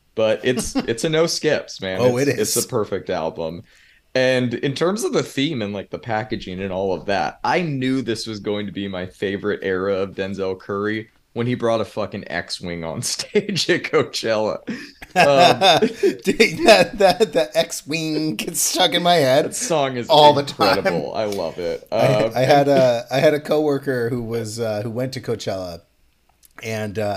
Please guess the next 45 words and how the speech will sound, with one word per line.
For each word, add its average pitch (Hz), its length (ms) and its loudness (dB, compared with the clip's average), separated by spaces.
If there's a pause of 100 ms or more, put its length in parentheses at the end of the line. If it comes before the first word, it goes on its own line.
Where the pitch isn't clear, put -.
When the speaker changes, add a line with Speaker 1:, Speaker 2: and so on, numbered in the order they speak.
(120)
Speaker 2:
I, 95 220 -8
I 101 60 -10
told 117 240 -4
him, 101 160 -8
I 101 80 -8
was, 98 160 -12
I 104 140 -10
was 104 140 -8
like, 98 300 -12
uh, 92 280 -10
he, 104 140 -10
he's 110 280 -8
big, 110 160 -8
he 107 60 -6
was 104 120 -8
big 104 180 -8
into 87 120 -14
rap, 92 280 -10
and 90 80 -16
I 92 60 -14
was, 98 180 -14
I 90 100 -12
was 98 120 -12
like, 95 120 -10
"Bro, 101 140 -10
you 87 100 -14
gonna 92 120 -16
go 90 140 -16
see 92 160 -18
Denzel?" 92 520 -12 (380)
He 117 80 -8
was 113 140 -6
like, 107 120 -6
"I 120 120 -4
don't 131 80 -2
know, 135 140 0
man. 120 280 -4
This 117 180 -8
so-and-so's 120 560 -4
playing 120 360 -4
at 110 80 -8
the - 60 -16
same 107 260 -8
time." 123 400 -2
And, 107 160 -6